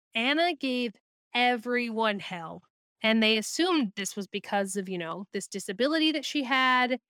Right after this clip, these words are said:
and they were working, they were doing their best to try to work around it and make her comfortable and not push her too hard. So while she was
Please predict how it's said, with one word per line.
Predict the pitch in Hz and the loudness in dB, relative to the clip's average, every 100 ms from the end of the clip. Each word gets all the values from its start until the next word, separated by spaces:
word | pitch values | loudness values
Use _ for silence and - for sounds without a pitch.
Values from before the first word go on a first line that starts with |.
| - - | -20 -10
and | 202 | -2
they | 208 | -2
were | 202 196 _ _ _ | -2 -6 _ _ _
working, | 196 220 262 262 277 262 262 254 _ _ _ | -8 0 0 2 0 0 0 -4 _ _ _
they | 269 | -2
were | 302 | 0
doing | 339 381 320 | 2 2 4
their | 254 | 2
best | 233 220 - | 2 -2 -4
to | 233 | -10
try | - 220 | -2 0
to | 208 | 0
work | 208 196 | -4 -6
around | 202 196 196 202 | -4 -2 -2 0
it | 202 | -2
and | 196 | -2
make | 196 185 | -4 -6
her | 214 | -10
comfortable | - 196 190 196 185 185 | -6 -4 -4 -4 -2 0
and | 190 185 | 2 2
not | 196 190 - | 2 0 -2
push | - 202 - | -8 -6 -6
her | 180 | -8
too | - 180 | -4 -6
hard. | - 165 - 208 - _ _ - | -4 -6 -6 -10 -14 _ _ -14
So | - 226 | -6 0
while | 226 247 | 4 4
she | 302 302 | 4 0
was | 240 208 - | -4 -4 -10